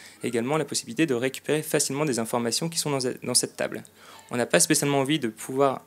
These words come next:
lancer des requêtes S Q L complexes sur ces bases, on veut juste pouvoir récupérer des informations très facilement.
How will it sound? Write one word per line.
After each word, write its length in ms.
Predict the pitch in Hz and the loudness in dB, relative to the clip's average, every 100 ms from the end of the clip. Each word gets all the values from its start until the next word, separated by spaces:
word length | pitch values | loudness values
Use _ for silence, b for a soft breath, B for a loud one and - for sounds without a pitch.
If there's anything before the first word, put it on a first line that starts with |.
| - | -8
lancer 320 | 120 131 - | -4 0 2
des 80 | 131 | 2
requêtes 400 | 120 117 131 127 | 2 2 0 0
S 100 | 117 | 0
Q 120 | - | 0
L 100 | 117 | -2
complexes 400 | - 156 156 147 | 0 0 2 0
sur 120 | - | 0
ces 140 | - 117 | -2 0
bases, 320 | 120 165 151 B B - | 0 0 -2 B B -8
on 80 | 123 | -4
veut 80 | 117 | 0
juste 240 | 151 165 | 0 0
pouvoir 260 | 127 135 123 | 4 4 4
récupérer 640 | 113 110 120 113 135 160 B B | -2 -4 -2 0 0 -2 B B
des 100 | 127 | 2
informations 500 | 123 120 117 110 151 | 2 0 0 0 -2
très 280 | 147 - 139 | -4 -2 -2
facilement. 360 | 131 - 110 | 0 -2 -4